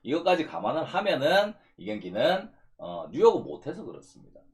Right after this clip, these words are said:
어, 그래서 저는 이 경기, 어, 브루클린 뭐, 프랜승 쪽 보는 게 뭐, 맞다고 생각을 합니다. 어, 맞다고 생각을 하니까는 벌써 이 경기 브루클린 프랜승 쪽 몰려서 육 점 오에서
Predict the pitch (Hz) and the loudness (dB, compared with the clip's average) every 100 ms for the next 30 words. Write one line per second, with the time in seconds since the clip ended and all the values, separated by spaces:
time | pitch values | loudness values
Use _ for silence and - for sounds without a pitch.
0 | - 80 76 73 90 110 - 120 165 127 | -14 -10 -10 -10 -10 -10 -2 0 0 0
1 | 117 104 110 131 156 156 - - 95 92 | -2 -2 0 2 0 -2 -16 -14 -10 -10
2 | - - 156 143 90 - 87 87 90 90 | -10 -8 -4 -4 -6 -8 -8 -8 -10 -16
3 | - - 123 113 80 73 73 - 120 101 | -18 -14 -12 -12 -12 -14 -16 -10 -10 -10
4 | 95 95 85 98 107 - _ - 78 76 | -12 -14 -12 -16 -18 -20 _ -16 -14 -12
5 | - 98 110 104 90 101 - 87 104 151 | -14 -12 -10 -8 -8 -10 -10 -8 -2 -2
6 | 160 - _ 110 196 180 180 185 - - | -2 -12 _ -2 0 0 0 -2 -2 -4
7 | 180 170 175 196 - 123 113 90 87 127 | -4 -4 -2 -4 -4 -6 -6 -6 -4 2
8 | 151 135 117 139 175 123 104 107 110 143 | 2 2 -4 -2 -2 -2 -2 0 0 2
9 | 165 175 | 2 2